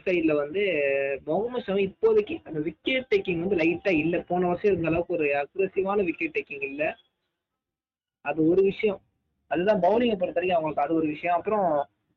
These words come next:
நம்ம சொன்ன யங்ஸ்டர்ஸ் ஃபைன் பண்ணிருக்காங்க, அதே யங்ஸ்டர்ஸ் தான் வந்து ஒரு நெகட்டிவாவும் இருக்கும். ஒரு சில, அதுல இருந்து ஒரு சில யங்ஸ்டர்ஸ் வந்து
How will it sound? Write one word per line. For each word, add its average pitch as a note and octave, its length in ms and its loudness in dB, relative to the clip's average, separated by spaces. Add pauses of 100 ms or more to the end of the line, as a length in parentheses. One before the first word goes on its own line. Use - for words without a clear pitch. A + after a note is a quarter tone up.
(580)
நம்ம F#3 220 0
சொன்ன A#3 280 0
யங்ஸ்டர்ஸ் G#3+ 380 0
ஃபைன் F#3+ 180 2
பண்ணிருக்காங்க, D#3 360 0
அதே F#3+ 180 2
யங்ஸ்டர்ஸ் G3 380 -4
தான் F#3 120 0
வந்து F#3 160 2
ஒரு D#3 140 0
நெகட்டிவாவும் F3+ 480 0
இருக்கும். - 240 -8 (460)
ஒரு G4+ 260 4
சில, A3 180 0
அதுல F3 200 2
இருந்து F#3+ 260 2
ஒரு G3 120 0
சில F#3+ 160 0 (120)
யங்ஸ்டர்ஸ் D#3+ 420 -4
வந்து D3 180 -2